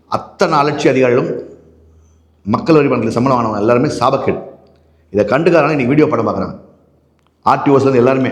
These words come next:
அமைதியா இருக்கிறீங்க, ஏன்னு தெரியல. இதை யார் சரி பண்ணுது? கார்ப்பரேட்டுக்கு நம்ம கைக்கூலியா இருக்கிறதா? இதை யாரும் பண்ணல. அப்போ இன்னொரு அப்பாவோ ஒரு அம்மாவோ உயிரோட இருந்தா பிச்சை எடுத்தாலும் அந்த குழந்தைய படிக்க வச்சிருவாங்க, சாப்பிட்டுருவாங்க, சாப்பாடு போடுவாங்க, கல்யாணம் பண்ணி வைப்பாங்க. இந்த அப்பாவோ அம்மாவோ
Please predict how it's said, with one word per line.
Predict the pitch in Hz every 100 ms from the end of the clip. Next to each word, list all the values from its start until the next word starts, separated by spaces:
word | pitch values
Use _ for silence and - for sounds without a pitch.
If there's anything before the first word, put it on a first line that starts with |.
| -
அமைதியா | 104 123 143
இருக்கிறீங்க, | 123 113 98 98 117
ஏன்னு | 127
தெரியல. | 107 90 85 - _ _ _ _ _
இதை | 104 104
யார் | 117 147
சரி | 127
பண்ணுது? | 127 104 92 - - _ _ -
கார்ப்பரேட்டுக்கு | 147 151 127 117
நம்ம | 117 101
கைக்கூலியா | 113 117 107
இருக்கிறதா? | 87 80 82 104 - _ _ _ _ _ _ _ _ _ -
இதை | 104
யாரும் | 110 139
பண்ணல. | 120 120 113 - - -
அப்போ | - - 87 104 139 - - - _ _ _ -
இன்னொரு | 123 143 123
அப்பாவோ | 117 - 165 147 147
ஒரு | 135
அம்மாவோ | 120 131 131 131 131 -
உயிரோட | 120
இருந்தா | 131 117 92 113
பிச்சை | - 131 127 -
எடுத்தாலும் | 156 120 135 117
அந்த |
குழந்தைய | 113 120 120
படிக்க | 131 120
வச்சிருவாங்க, | 110 113 113
சாப்பிட்டுருவாங்க, | 104 - 101 95 - _ _ _ _ _ _ _ _
சாப்பாடு | 135 135 131
போடுவாங்க, | 104 104 92 - - - _
கல்யாணம் | - 135 131
பண்ணி | 120 98 98
வைப்பாங்க. | - -
இந்த | 104
அப்பாவோ | 101 - 151 143
அம்மாவோ | 131 135